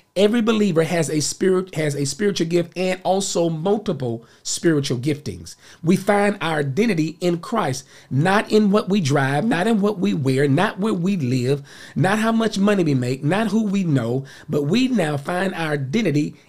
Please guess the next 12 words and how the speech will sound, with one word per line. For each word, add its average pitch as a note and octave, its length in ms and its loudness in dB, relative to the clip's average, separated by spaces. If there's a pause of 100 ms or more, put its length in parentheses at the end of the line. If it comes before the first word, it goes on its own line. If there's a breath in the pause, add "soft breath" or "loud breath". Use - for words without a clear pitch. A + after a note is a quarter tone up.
(120)
in F#3+ 220 -2
Christ. F3+ 380 -2
And E3 100 2
what F3 80 2
the E3+ 180 -2
enemy A3+ 280 0
will G3 120 2
try E3+ 240 -2
to D#3 120 0
do, D3 260 0
the D#3+ 100 -2
devil C#3 480 0